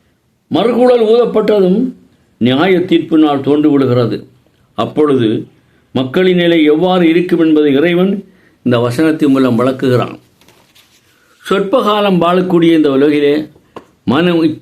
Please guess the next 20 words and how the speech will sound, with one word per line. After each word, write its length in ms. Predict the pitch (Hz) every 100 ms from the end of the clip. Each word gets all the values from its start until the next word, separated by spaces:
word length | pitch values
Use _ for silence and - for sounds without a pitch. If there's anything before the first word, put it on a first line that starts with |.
| 123
மன 120 | 147 175 156
இச்சைக்கு 400 | - 185 185 175 147
வழிபடாமல் 640 | 156 156 156 147 139 143 180 - _ _ _ _
ஆண்டவனுடைய 540 | 120 156 180 190 180 170 147
கட்டளைகளுக்கு 760 | 147 - 185 180 170 165 160 -
கீழ்ப்படிந்து 680 | 175 180 180 170 170 165 180 185 - _ _ _ _ -
அவன் 200 | 151 165 175
ஏவிய 220 | 208 208 196
நற்கர்மங்களை 680 | 185 185 196 196 196 190 190 175 170
அதிகமாக 500 | 196 190 196 170 156
செய்தவர்களின் 680 | 185 196 202 196 180 180 170
நன்மைகளை 500 | 165 185 190 185 196 226 214 - _ _ _ -
மறுமை 340 | 143 196 220 185
திராசில் 500 | 165 180 196 185 185 147
மீசானில் 600 | 170 202 196 180 170 156
நிறுத்தப்படும் 580 | 156 175 180 165 165 160
பொழுது, 240 | 160 165 190 202 - _ _ -
நிறுக்கப்படும் 640 | 151 185 208 165 160 147
பொழுது 260 | 143 127 120 107 - _ _ -
எடை 240 | 123 160